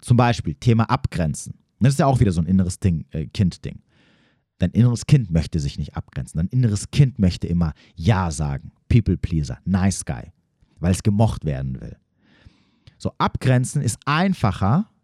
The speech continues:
zu lernen, weil in den meisten Fällen wirst du es öfters im, in der Woche oder am Tag oder im Jahr üben können, als halt solche Sachen, die, die halt irgendwas mit Liebe zu tun haben.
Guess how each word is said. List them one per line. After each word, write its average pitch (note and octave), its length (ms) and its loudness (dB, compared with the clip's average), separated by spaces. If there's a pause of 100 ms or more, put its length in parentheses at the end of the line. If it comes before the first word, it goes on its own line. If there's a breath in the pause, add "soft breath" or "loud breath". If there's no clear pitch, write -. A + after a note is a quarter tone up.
(140)
zu F#2+ 540 4
lernen, A2 640 4 (340 loud breath)
weil B2+ 340 0 (380)
in B2 60 -2
den B2+ 120 6
meisten D#3 460 0
Fällen D3 400 4
wirst C3+ 240 4
du C3+ 40 4
es - 200 -4 (580)
öfters C3+ 600 2 (260)
im, A2 160 2
in G#2+ 100 2
der G#2 200 4
Woche C3+ 240 4
oder A2 220 4
am G2 140 2
Tag C3 460 -2
oder A2 220 2
im G#2 100 2
Jahr A#2 380 2 (320 soft breath)
üben E3+ 340 6
können, A#2 420 2 (380 soft breath)
als B2 300 0
halt A#2+ 160 2
solche A#2 240 4
Sachen, A#2+ 880 -4
die, A#2 180 -2
die A#2+ 160 2
halt A#2 140 2
irgendwas A#2+ 240 0
mit G#2+ 160 -4
Liebe A#2 240 6
zu - 160 -4
tun D2+ 340 -4
haben. C#2 320 -12